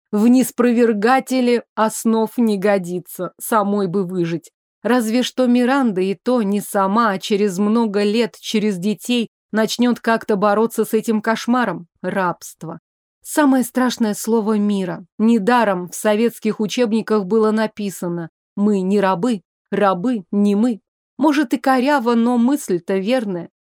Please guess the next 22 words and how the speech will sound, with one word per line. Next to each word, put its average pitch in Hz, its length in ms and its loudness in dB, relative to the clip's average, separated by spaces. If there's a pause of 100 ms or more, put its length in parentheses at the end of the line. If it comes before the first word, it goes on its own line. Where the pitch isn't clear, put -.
(140)
И 240 80 2
даже 294 280 4
если 254 440 2
людей 254 500 0
не 226 160 2
продадут, 208 760 -2
могут 233 420 0
просто 247 380 0
так 220 340 -2
взять 202 400 -2
в - 100 -20
плен 269 380 2
и 277 100 2
поглумиться. 220 840 -2 (340)
Думаете, 262 480 2
пираты 254 460 2
были 240 260 2
благородными 233 760 2
разбойниками? 226 1000 -2
Черта 254 640 0
с 196 100 -4
два! 185 380 0